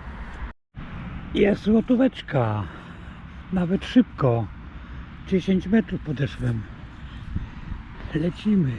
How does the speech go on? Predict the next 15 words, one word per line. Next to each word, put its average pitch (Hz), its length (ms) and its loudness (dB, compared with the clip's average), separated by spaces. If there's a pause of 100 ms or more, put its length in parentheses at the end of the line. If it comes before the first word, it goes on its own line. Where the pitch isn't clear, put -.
(260)
dalej. 160 480 -4 (2250)
Samochodzik. 151 1200 4 (1900)
Ktoś 196 140 0
go 175 140 -4
już 196 200 0
nieźle 190 300 0
przedepnął. 170 560 -2 (920)
<laughs> - 1080 -8
Albo 214 260 4
to 165 100 0
jest 139 180 -2
taki - 220 -4
kabriolet. 185 580 4 (840)
Lecimy 180 580 2
dalej. 156 260 -2